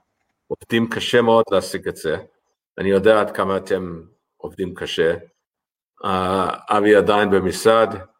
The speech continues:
מולי גם כן עובד שעות לא שעות, אמ,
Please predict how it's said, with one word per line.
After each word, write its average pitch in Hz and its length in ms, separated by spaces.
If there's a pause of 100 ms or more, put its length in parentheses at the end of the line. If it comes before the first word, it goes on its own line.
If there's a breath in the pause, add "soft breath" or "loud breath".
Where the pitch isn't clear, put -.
(520)
מולי 101 300
גם 104 280
כן 101 200
עובד 95 320 (100)
שעות 101 360
לא 98 140
שעות, 107 560 (920)
אמ, 95 880